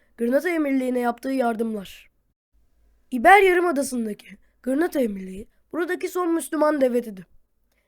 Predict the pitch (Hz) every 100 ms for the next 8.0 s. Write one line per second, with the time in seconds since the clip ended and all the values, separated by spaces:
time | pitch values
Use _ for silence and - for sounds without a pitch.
0 | - 208 269 247 269 269 349 330 302 294
1 | 254 302 302 269 226 208 214 262 277 285
2 | 277 269 262 269 294 269 240 233 226 262
3 | 269 247 247 240 208 - - - _ _
4 | _ _ _ _ _ _ _ _ _ _
5 | _ _ - 247 247 392 415 269 185 _
6 | _ _ - 277 311 311 311 302 294 233
7 | 294 294 311 277 214 185 175 - - 277